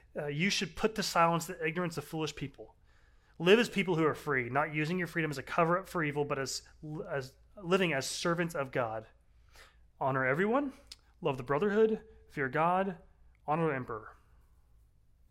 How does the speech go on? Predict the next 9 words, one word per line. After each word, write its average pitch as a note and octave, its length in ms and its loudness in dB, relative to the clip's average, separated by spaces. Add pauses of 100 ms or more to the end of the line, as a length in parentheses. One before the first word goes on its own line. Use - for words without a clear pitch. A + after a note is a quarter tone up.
(680)
Mark D#3 220 -2
twelve, A#2+ 440 -2 (1500)
John C#3 220 -4
nineteen D3 520 -6 (340)
with B2 100 -18
Pilate, A#2 380 -6 (920)
Paul, C#3 560 4
Romans C#3+ 260 -6
thirteen, C#3 500 -8